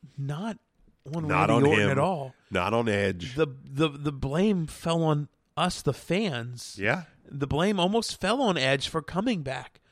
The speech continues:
Speaker 1: Look, I'm making sure he doesn't come back.
Speaker 2: And the, the, the, the part of the blame
Speaker 1: I'm taking the horse behind the
Speaker 2: and the
Speaker 1: barn
Speaker 2: blame
Speaker 1: for the horse's sake.
Speaker 2: on,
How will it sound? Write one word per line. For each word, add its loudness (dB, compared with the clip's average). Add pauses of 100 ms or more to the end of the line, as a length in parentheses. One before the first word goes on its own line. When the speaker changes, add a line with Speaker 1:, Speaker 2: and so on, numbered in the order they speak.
(240)
Speaker 1:
Look, -4
I'm 2
making 2
sure -2
he 2
doesn't 0
come -8
back. -10 (300)
Speaker 2:
And -4
the, 4
the, -2
the, 4
the -2 (200)
part 4
of -2
the 0
blame 0
Speaker 1:
I'm 0
taking 2
the 4
horse 6
behind 0
the 4
Speaker 2:
and 0
the 6
Speaker 1:
barn 6
Speaker 2:
blame 2
Speaker 1:
for 6
the 4
horse's 0
sake. -10
Speaker 2:
on, -4